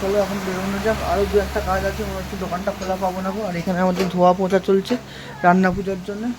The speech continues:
তো চলো এখন গাড়িটা বার করি, গাড়িটা বার করে বেরোই, তারপর আবার জলটা আমি জানি না, তো রেইনকোট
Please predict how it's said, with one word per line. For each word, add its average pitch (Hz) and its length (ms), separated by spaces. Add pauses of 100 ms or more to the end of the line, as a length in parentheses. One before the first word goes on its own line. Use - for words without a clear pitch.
(120)
তো 185 140
চলো 196 200
এখন 202 120 (100)
গাড়িটা 180 300
বার 180 180
করি, 208 140 (560)
গাড়িটা 180 320
বার 180 180
করে 196 160 (320)
বেরোই, 202 260 (640)
তারপর 170 340 (460)
আবার 190 160 (100)
জলটা 180 340
আমি 196 100 (220)
জানি 185 180
না, 196 60 (240)
তো 196 60 (140)
রেইনকোট 180 300